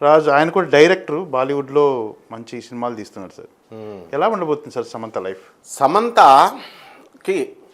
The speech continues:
Speaker 2: చాలామంది ఫ్యాన్సే కాదు,
Speaker 1: మ్మ్.
Speaker 2: చాలా మంచి అమ్మాయి అనేటటువంటి పేరుంది.
Speaker 1: మ్మ్, మ్మ్.
Speaker 2: ఆ తర్వాత నాగ చైతన్యని వివాహం చేసుకున్నప్పుడు మొత్తం కోటాను కోట్ల మంది అందరూ ఆశీర్వదించారు.
Speaker 1: మ్మ్,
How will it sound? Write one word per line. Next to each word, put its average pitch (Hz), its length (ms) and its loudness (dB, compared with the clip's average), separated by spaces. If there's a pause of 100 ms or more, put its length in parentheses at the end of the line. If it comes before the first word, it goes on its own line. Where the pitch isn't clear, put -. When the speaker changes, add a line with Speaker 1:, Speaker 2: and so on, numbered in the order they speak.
(200)
Speaker 2:
చాలామంది 190 500 0
ఫ్యాన్సే 156 540 -4
కాదు, 123 280 -4 (200)
Speaker 1:
మ్మ్. 117 140 -16
Speaker 2:
చాలా 131 140 4
మంచి 139 360 -4
అమ్మాయి 147 360 -6
అనేటటువంటి 123 640 -12
పేరుంది. 113 520 -10 (120)
Speaker 1:
మ్మ్, 110 160 -14 (100)
మ్మ్. 92 120 -20 (500)
Speaker 2:
ఆ 123 60 -2
తర్వాత 139 680 -2 (160)
నాగ 127 360 -2 (120)
చైతన్యని 165 640 -6
వివాహం 139 540 -2
చేసుకున్నప్పుడు 120 840 -12 (540)
మొత్తం 139 480 -8
కోటాను 156 560 -6
కోట్ల 147 340 -4
మంది 135 400 -6
అందరూ 123 380 -4
ఆశీర్వదించారు. 120 760 -4
Speaker 1:
మ్మ్, 117 100 -14